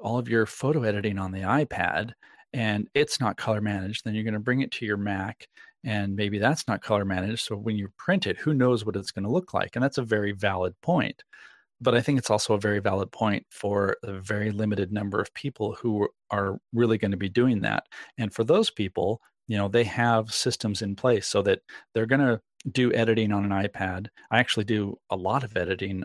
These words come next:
on my iPad in, um, Lightroom Mobile. Um, but if it's gonna sort of go beyond just, you know, "Hey, I wanna do a little bit of correction here and there," then I'll,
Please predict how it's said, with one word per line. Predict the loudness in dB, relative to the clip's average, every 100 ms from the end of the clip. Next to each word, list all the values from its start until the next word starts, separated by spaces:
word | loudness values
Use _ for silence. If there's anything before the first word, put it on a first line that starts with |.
| -8
on | -6 0
my | 2 2 -2
iPad | -4 -2 -2 -4 -6
in, | -4 -4 -6 -6
um, | -6 -6 -8 -6 -2
Lightroom | -2 -2 -4
Mobile. | -4 -4 -4 -8 _ -20 -20 -20 -12 0
Um, | 2 2 0 -6 _ -8
but | 2 6 6 2 -8 _ -2
if | 0 0
it's | 0
gonna | 2 2 0
sort | 0 -2
of | -2 0
go | 4 4
beyond | 4 2 4 4 4 0 -6 -2
just, | 0 0 -2 -8
you | -8
know, | -6 -6
"Hey, | 0 0 0 -6 -6
I |
wanna | -2 -2 -2 -4 -8 _ -12 -10 -8
do | -2 0 0 -6 _ -2
a |
little | 2 2 2
bit | 0
of | -2
correction | 0 2 2 0 -6
here | -6 -4 -4
and | 0
there," | 2 2 0 -4 -18 -20 _ -2
then | -2 -2 -8 -6
I'll, | -2 -2 -2 -6